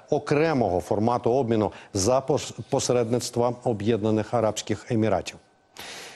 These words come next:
І от, власне, про особливості цього обміну розпитаю Дмитра Лубінця, уповноваженого Верховної Ради України з прав людини. Пане Дмитрі, вітаю вас в ефірі.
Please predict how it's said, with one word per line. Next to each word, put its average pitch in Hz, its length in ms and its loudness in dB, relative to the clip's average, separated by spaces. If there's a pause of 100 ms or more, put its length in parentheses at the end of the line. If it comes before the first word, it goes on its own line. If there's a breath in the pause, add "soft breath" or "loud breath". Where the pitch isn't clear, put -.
(520 loud breath)
І 117 40 2
от, 120 80 -2
власне, 143 260 2
про 135 120 0
особливості 151 580 2
цього 135 380 2
обміну 135 280 2
розпитаю 131 480 2
Дмитра 127 340 2
Лубінця, 131 500 2
уповноваженого 104 760 2
Верховної 117 460 2
Ради 120 180 2
України 120 500 2
з - 80 -4
прав 117 380 0
людини. 123 420 2
Пане 110 240 0
Дмитрі, 117 300 0
вітаю 113 400 2
вас 95 160 0
в 107 40 0
ефірі. 85 300 -4